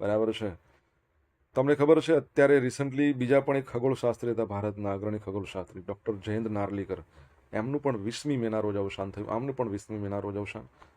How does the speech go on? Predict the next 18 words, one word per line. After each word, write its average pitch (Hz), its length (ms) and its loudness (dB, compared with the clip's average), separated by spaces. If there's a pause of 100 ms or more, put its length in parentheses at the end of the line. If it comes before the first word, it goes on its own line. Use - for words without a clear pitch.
(120)
મહારાષ્ટ્રના 110 500 0
પુણેમાં 113 380 -4
આમનું 98 200 -6
અવસાન 87 280 -12
થયું 87 260 -16
છે. - 80 -20 (480)
છ્યાસી 107 320 -6
વર્ષની 101 340 -6
એજ 104 160 -2
હતી 107 160 -6
એમની. 110 260 -6 (1300)
તેઓ 120 140 0
બ્રહ્માંડની 113 480 0
ઉત્પત્તિના 117 460 0
બિગ 104 240 -4
બેંગ 107 320 -2 (160)
સિદ્ધાંતના 104 520 -4
વૈકલ-, 98 360 -4